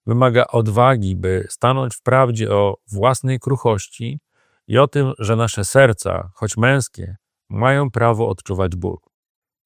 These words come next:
Dopiero wtedy, gdy pozwolimy sobie na przejście przez tę ciemną dolinę,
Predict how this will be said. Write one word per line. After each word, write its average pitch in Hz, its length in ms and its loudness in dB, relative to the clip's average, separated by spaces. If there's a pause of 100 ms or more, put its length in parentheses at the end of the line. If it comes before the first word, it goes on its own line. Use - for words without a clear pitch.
(140)
Dopiero 117 340 2
wtedy, 85 400 2 (240)
gdy 98 320 0
pozwolimy 107 580 2
sobie 90 280 -4
na 90 160 -4
przejście 101 440 -2
przez 92 200 -8
tę 92 200 -4
ciemną 104 340 -2
dolinę, 95 460 -2